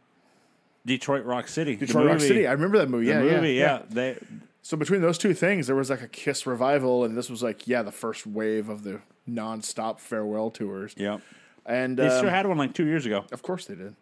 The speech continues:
Speaker 2: And, uh, yeah, th-, I had to sit through that, and I thought, "No way that's making the network."
Speaker 1: Well, we'll find out in August, but, uh, I don't, I don't, uh, think so either.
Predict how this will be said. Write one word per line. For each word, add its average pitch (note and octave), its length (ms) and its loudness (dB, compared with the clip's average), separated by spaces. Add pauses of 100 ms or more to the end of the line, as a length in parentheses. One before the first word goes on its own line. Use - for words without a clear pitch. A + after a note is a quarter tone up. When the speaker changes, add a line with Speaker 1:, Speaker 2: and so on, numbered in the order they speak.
(600)
Speaker 2:
And, B2+ 260 0
uh, B2 360 2 (480)
yeah, B2+ 280 2
th-, A#2 120 -4
I B2 200 0
had B2 280 0
to A#2 260 -4
sit - 240 -6
through A#2+ 160 -2
that, B2 220 2
and A2+ 60 -6
I A2 40 -6
thought, A2 260 -6
"No A#2+ 120 -6
way A#2+ 140 -4
that's A#2+ 240 -4
making G#2 360 -10
the G#2+ 100 -12
network." G#2+ 300 -10 (1700)
Speaker 1:
Well, G#3 180 4
we'll G3+ 120 2
find F#3+ 260 2
out F#3 200 4
in C#3 60 2
August, B2+ 540 0
but, A#2 300 0 (840)
uh, G#2+ 60 -4
I A#2+ 200 -2
don't, A2+ 460 -4
I B2+ 100 2
don't, B2+ 380 -2
uh, G#2 400 -2 (480)
think A#2+ 180 -2
so G2+ 160 -14
either. G2 240 -18